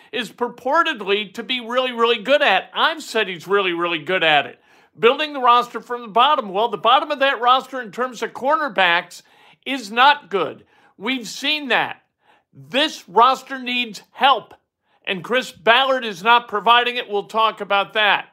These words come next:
We'll talk about Bob Knight, the passing of Bob Knight. Over and over and over again, he's being utili-, eulogized a-, as an absolute original, and he completely was. Can Indiana University claim him?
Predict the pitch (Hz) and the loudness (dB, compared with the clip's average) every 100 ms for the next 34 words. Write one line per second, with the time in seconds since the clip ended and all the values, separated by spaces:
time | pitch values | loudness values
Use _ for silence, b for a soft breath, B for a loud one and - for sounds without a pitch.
0 | _ b b b b 214 226 - 214 240 | _ b b b b 2 2 2 0 2
1 | 233 - - 208 214 180 202 190 170 160 | 0 -8 -4 2 2 4 4 2 2 -4
2 | 120 - _ 143 165 196 190 190 180 156 | -4 -12 _ -10 -2 -2 -2 -8 -10 0
3 | 175 160 160 147 120 _ _ _ _ _ | 0 0 0 -4 -4 _ _ _ _ _
4 | _ _ _ - 226 247 247 226 220 208 | _ _ _ 0 2 4 4 2 2 2
5 | 196 214 190 185 170 185 175 175 156 214 | 2 2 0 -4 0 -2 -2 -10 -6 -4
6 | 196 196 202 160 151 131 - 180 170 214 | -2 -4 -2 0 0 -2 -6 -12 -6 -2
7 | 214 165 131 143 127 - - b b b | -2 -4 -2 -2 -2 -8 -18 b b b
8 | b 196 202 - 190 170 196 208 160 202 | b 2 2 2 -2 -2 0 0 -2 -4
9 | 202 160 170 202 143 170 170 175 175 160 | -4 -2 0 0 -2 -6 -4 -2 -4 -6
10 | 170 147 196 170 156 151 156 147 185 143 | -12 -6 -6 -4 -6 -8 -8 0 2 2
11 | 131 - 202 196 - 294 294 254 196 180 | -4 -10 -8 -8 -8 -10 -6 -4 -4 -6
12 | 165 175 165 147 143 - 117 120 123 123 | -2 -4 -4 -8 -10 -8 -10 -8 -10 -14